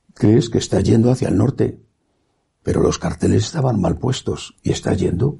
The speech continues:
hacia el sur. Y cuando llevas muchos kilómetros, dices: "Pero qué raro que esto esté seco y que sea una gran llanura, si se parece mucho a La Mancha, si tendría que ser distinto.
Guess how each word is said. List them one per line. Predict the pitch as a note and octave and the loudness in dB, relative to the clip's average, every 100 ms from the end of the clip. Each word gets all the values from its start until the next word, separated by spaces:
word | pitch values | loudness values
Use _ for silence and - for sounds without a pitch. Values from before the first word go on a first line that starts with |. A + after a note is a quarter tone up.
| - | -12
hacia | - - | -12 -6
el | D#2+ | -6
sur. | F#2+ D3 - _ _ _ _ _ _ _ _ _ _ _ _ _ | -2 -4 -4 _ _ _ _ _ _ _ _ _ _ _ _ _
Y | - | -2
cuando | - F#2+ F#2+ | 2 4 6
llevas | C#3 F3 D#3 - - - _ _ _ | 6 6 4 0 -12 -20 _ _ _
muchos | B2+ C3+ C3+ | 2 4 2
kilómetros, | - C#3 C#3+ B2+ C#3+ D3 - - - _ _ _ _ _ _ _ _ - | 4 4 6 4 2 0 -2 -18 -20 _ _ _ _ _ _ _ _ -2
dices: | G2 E2 G2 | 0 2 0
"Pero | - F2 - | 0 -2 2
qué | |
raro | G2+ G2+ G2+ A#2+ - | 2 4 4 2 2
que | - - | 0 0
esto | - - | 0 -2
esté | B2+ - E3+ | -2 -2 0
seco | - C3+ E3 B2+ - _ _ - _ _ - | 0 0 -2 -4 -10 _ _ -20 _ _ -4
y | - | -2
que | - | 0
sea | - G2+ | 0 2
una | G#2 G#2 | 4 4
gran | G2 A2 | 4 4
llanura, | G#2 F#2+ G#2 E3+ - - _ _ _ | 4 4 4 2 -2 -10 _ _ _
si | - C#3 | -10 -6
se | - | -2
parece | E2 E2 F2 A2 | 0 2 2 2
mucho | A2 A2 | 2 0
a | G#1+ | -2
La | E2+ | -2
Mancha, | A2 D#3 F3 - - _ _ _ _ _ _ _ _ - | 0 -2 -2 -6 -10 _ _ _ _ _ _ _ _ -18
si | - - | -8 -4
tendría | C#2 C#2+ D2 - | 0 2 2 2
que | A2+ | 0
ser | - C3 | 0 0
distinto. | G#2+ - D#3+ F3+ F3 F#2+ | 0 0 2 0 0 -4